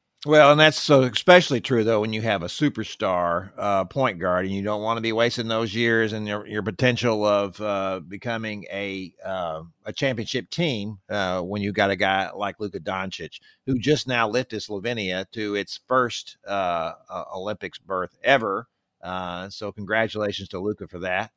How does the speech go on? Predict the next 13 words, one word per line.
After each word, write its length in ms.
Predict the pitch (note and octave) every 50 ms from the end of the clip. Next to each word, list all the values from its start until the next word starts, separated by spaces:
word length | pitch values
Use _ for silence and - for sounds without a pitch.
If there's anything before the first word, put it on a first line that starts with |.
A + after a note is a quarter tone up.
| _ _ _
Uh, 520 | - F#2 F#2 F2+ F2 F2 E2+ F2 E2+ F2 F2 F2 F2
did 140 | F2+ F#2+ F#2
a 60 | F2
great 260 | F2 F#2+ F#2+ F#2 E2
job. 320 | - F#2+ F2+ F#2 G2 G#2 A2 G2+
I'm 100 | F2+ F2+
not 160 | G2 G#2 - F2+
really 140 | F#2+ F#2+
surprised 540 | - - - _ G#2+ G2 F#2 F2+ F2+ E2+ F2
that 80 | D#2+ -
that 180 | F2 E2 D2+
happened. 420 | F2 F2+ F2 D#2+ - - G2 G2+ - _ _ _ _ _ _ _ _ -
Um, 560 | F2+ F#2 F#2+ F#2 F#2 F2+ F2+ F2 F2 F2